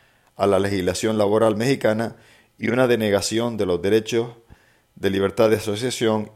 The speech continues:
y de negociación colectiva por parte de esta empresa.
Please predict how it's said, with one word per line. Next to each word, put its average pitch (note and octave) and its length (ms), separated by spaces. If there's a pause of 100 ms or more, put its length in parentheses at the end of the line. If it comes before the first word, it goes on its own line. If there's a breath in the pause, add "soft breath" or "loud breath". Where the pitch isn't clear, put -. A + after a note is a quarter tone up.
y A2 160
de G#2 200
negociación G2 520
colectiva A2 680
por G2 280
parte A2+ 340
de F2+ 120
esta - 140
empresa. D#2 440